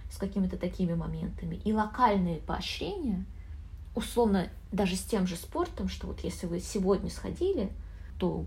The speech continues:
что-то вы взамен получили. Это очень важно, и важно про это не забывать и обязательно включать это вот в свою систему изменения.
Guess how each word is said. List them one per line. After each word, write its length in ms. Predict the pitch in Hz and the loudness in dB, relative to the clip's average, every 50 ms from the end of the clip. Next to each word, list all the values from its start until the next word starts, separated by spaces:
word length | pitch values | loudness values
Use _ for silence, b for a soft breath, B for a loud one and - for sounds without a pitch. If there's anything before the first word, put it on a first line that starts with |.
| - - - | -6 -6 -6
что-то 360 | 196 - - 262 285 - 226 | -6 -2 -2 -2 0 0 0
вы 100 | 196 196 | 2 2
взамен 420 | 185 185 175 175 180 196 208 202 | 2 4 4 4 4 4 2 0
получили. 640 | 196 - 185 180 180 185 - - - - - - 185 - - - - - - - - - | -2 -2 0 -2 0 -2 -4 -6 -6 -6 -8 -8 -8 -10 -12 -12 -10 -10 -10 -8 -8 -8
Это 180 | - 226 - 240 | -8 -2 2 2
очень 320 | 226 208 208 - - 202 | 2 2 2 0 -2 -2
важно, 360 | 175 180 180 175 - - - 170 | -2 -2 -2 -4 -4 -6 -6 -6
и 280 | 175 - - - - - - | -4 -4 -4 -6 -8 -6 -2
важно 360 | - 214 220 214 214 190 185 | 0 0 0 0 0 0 -2
про 160 | - - 190 | 0 0 0
это 180 | 190 185 - 185 | 0 0 0 0
не 120 | 175 175 | 0 0
забывать 640 | 170 - 170 165 - 185 185 113 - - - - - B B B B B B B B B B - | 0 -2 -2 -2 -2 -4 -2 -2 -2 -4 -6 -8 -12 B B B B B B B B B B -4
и 500 | 190 190 190 190 190 185 185 185 180 180 175 - - - - - - - - | 0 0 2 2 2 4 4 4 2 2 0 -4 -8 -10 -12 -14 -12 -8 -4
обязательно 540 | 190 165 170 170 190 196 190 - 185 170 | -2 0 2 2 2 2 2 2 0 0
включать 580 | 175 - - 196 156 - - - - - - - | 0 -2 -2 -2 -2 -2 -2 -2 -2 -4 -4 -6
это 180 | - - - - - | -6 -6 -6 -6 -6
вот 80 | - - - - - | -6 -8 -8 -8 -10
в 40 | - | -8
свою 380 | - - - 185 185 180 - | -8 -4 -2 0 2 2 0
систему 800 | 180 - - - 170 - - - - 190 190 190 190 185 175 160 170 - | -2 -6 -6 -6 -6 -6 -6 -4 0 2 2 4 6 4 4 2 0 -2
изменения. 720 | - 190 170 170 180 175 175 165 160 147 151 156 170 175 185 | -2 0 2 2 4 2 2 2 0 -2 -4 -4 -4 -6 -6